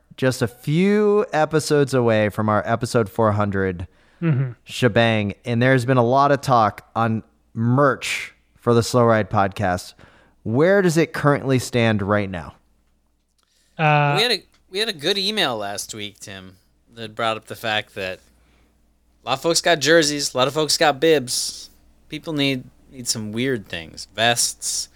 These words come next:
Speaker 3: leg warmers, knee warmers, half knee warmers, quarter knee warmers, full leg. All, the sort of extras, the cycling extras. I don't know. That, that was brought into the discussion last week. I don't know if we came up with any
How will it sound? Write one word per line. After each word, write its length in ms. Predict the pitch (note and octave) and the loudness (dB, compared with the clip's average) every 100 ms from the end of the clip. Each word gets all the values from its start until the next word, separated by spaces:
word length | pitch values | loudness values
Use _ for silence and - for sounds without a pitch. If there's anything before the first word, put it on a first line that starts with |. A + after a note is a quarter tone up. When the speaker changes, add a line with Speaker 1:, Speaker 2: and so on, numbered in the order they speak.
| _ _ _ _ | _ _ _ _
Speaker 3:
leg 180 | A#2+ A2+ | -6 -2
warmers, 540 | A#2+ A#2+ A#2+ A#2+ A#2 | -2 0 0 -2 -2
knee 200 | A#2+ B2 | 0 0
warmers, 760 | C3 B2 A#2+ B2 A#2+ B2 - - _ _ _ _ - | 2 2 2 2 0 -2 -2 -4 _ _ _ _ -4
half 280 | A2+ A#2+ C3+ | -2 -2 -4
knee 140 | B2 | -4
warmers, 760 | A#2+ A#2+ B2 B2 A#2+ - - - _ | -2 -2 -2 -4 -4 -4 -6 -12 _
quarter 360 | - A#2+ B2 B2+ | -2 0 0 0
knee 160 | B2+ | 0
warmers, 640 | B2 A#2+ A#2+ B2 B2 A#2+ - | 0 0 0 -2 -4 -4 -6
full 440 | - A#2 A2+ B2 B2 | -6 -2 0 0 0
leg. 380 | A#2+ B2 A#2+ A2+ - _ _ _ _ _ _ _ - | -2 -4 -8 -20 -20 _ _ _ _ _ _ _ -16
All, 220 | B2+ - D3+ D#3+ D#3 - - _ _ D3+ | -16 -16 -20 _ -20 -20 -20 _ _ -8
the 160 | D#3 | -4
sort 220 | D3+ F3+ E3+ | -2 0 0
of 80 | - | 0
extras, 540 | F3+ - - G#2+ F2+ | -4 -4 -4 -4 -8
the 100 | - | -4
cycling 440 | A#2+ D#3 D3+ C3+ A#2+ | 0 0 -2 -6 -6
extras. 420 | B2 - F2+ - | -6 -6 -8 -8
I 180 | G2 D#3+ | -2 -2
don't 160 | F#3+ | -2
know. 160 | F3+ D#3 | -4 -2
That, 260 | A#2+ D3 - | -2 -4 -2
that 140 | E3 | -2
was 80 | E3 | -2
brought 320 | C3 C3+ C#3+ | 2 4 4
into 300 | C3+ B2+ - | 2 -2 -4
the 180 | G#2 G2 | -6 -10
discussion 640 | F#2 E2+ - G2 - F2+ | -6 -6 -4 -2 -4 -4
last 300 | F2 F#2 - | -4 -2 -2
week. 120 | F2 | -2
I 100 | E2 | -2
don't 120 | A#2 A#2+ | -2 -2
know 80 | |
if 140 | G#2 - | -6 -8
we 80 | G2 | -8
came 260 | - G2 | -6 -6
up 160 | F#2 F2 | -6 -6
with 120 | E2+ | -6
any 340 | D#2+ D#2+ D#2 | -4 -6 -8